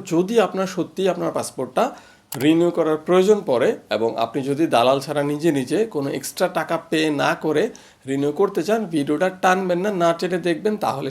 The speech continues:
সব কিছু বুঝতে পারবেন, নিজে নিজে নিজের পাসপোর্টটা রিনিউ করতে পারবেন। ফার্স্টেই যে কথাটা বলবো যে পাসপোর্ট আপনি নবায়ন করতে গেলে আপনাকে চারটা ধাপ কমপ্লিট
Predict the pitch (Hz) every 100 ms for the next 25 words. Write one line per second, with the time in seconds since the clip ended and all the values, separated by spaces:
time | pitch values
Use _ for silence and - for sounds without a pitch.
0 | - 139 - - 143 151 175 170 143 127
1 | 254 - - - - 147 156 156 151 202
2 | 156 139 127 135 - 139 - 247 208 135
3 | 131 147 165 175 131 - - - - -
4 | 180 190 254 240 226 - 165 170 196 190
5 | 151 147 202 214 175 - 156 151 - 208
6 | 226 220 - 131 156 175 196 180 131 123
7 | 143 165 165 156 175 151 165 139 127 139
8 | 170 - 160 - - 202 202 - - 143
9 | - - 143 131 151 165